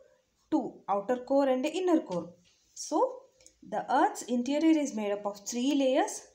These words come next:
crust, mantle and core. Photographs of this earth taken from space shows continents and ocean of the earth. Below the ocean is the solid floor known as ocean floor. So again, below the ocean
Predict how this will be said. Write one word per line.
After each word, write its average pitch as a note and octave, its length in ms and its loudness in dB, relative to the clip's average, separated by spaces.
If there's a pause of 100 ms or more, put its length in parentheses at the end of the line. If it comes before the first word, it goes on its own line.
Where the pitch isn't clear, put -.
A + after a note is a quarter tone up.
(120)
crust, E4+ 400 0
mantle A#3+ 460 -4
and C#4 180 -2
core. C4 380 0 (600)
Photographs F4+ 640 0
of - 160 -2
this A#3+ 220 -6
earth C#4 260 0
taken A#3+ 520 -2
from B3 240 -4
space C4 600 -4 (640)
shows - 580 -2
continents C4 840 0 (180)
and A3 180 -10
ocean C#4 360 0
of - 180 0
the F#3 180 -2
earth. F#3+ 300 2 (520)
Below D#4 360 2
the E4+ 120 4
ocean B3 460 2 (1040)
is B3 220 -4
the D#4+ 160 4
solid C#4+ 580 2
floor B3+ 360 2
known A#3 240 0
as A3 200 -4
ocean G#3+ 360 -2
floor. C#4 260 0 (380)
So A#3 180 -4
again, C#4+ 640 -2
below C4 320 2
the D4 120 6
ocean G#3+ 420 0